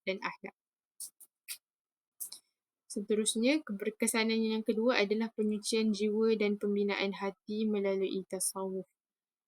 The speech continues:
Jadi, aj-, uh, sumbangan Syekh Daud Al-Fatani adalah ajaran tasawuf dalam karya beliau seperti Minhaj Al-Abidin dan Manhalu As-Safi telah mengajarkan, uh, banyak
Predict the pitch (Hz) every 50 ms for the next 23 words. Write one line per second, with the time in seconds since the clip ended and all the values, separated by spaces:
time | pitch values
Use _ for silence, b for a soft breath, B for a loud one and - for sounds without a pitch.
0 | _ - - 202 185 180 185 190 196 220 240 262 262 - _ - - 196 190 190
1 | - - 185 196 196 196 196 196 - - 208 202 202 202 202 202 208 214 214 214
2 | 214 208 208 214 202 - - 208 185 196 190 202 202 196 - - 190 185 - -
3 | 190 180 - 190 180 185 185 202 240 269 277 - _ _ _ _ _ _ _ _
4 | - 196 185 190 196 208 220 220 - 196 196 185 185 196 190 190 190 208 220 233
5 | 220 - 208 202 - - 202 196 202 214 208 - - 202 190 196 196 202 196 -
6 | 196 190 202 208 185 180 180 175 175 175 185 214 - - 190 _ _ - 202 196
7 | 190 190 190 196 196 196 - - - 180 180 - - 196 208 202 202 185 202 202
8 | 196 190 185 185 180 185 185 185 185 175 190 190 196 190 180 180 - - 175 -
9 | _ - 190 226 247 - _ _ _ _ _ _ _ _ _ _ _ - 202 -
10 | - 226 233 220 220 220 214 214 208 214 220 220 208 - 240 233 233 233 226 220
11 | - 190 185 185 190 196 214 233 226 -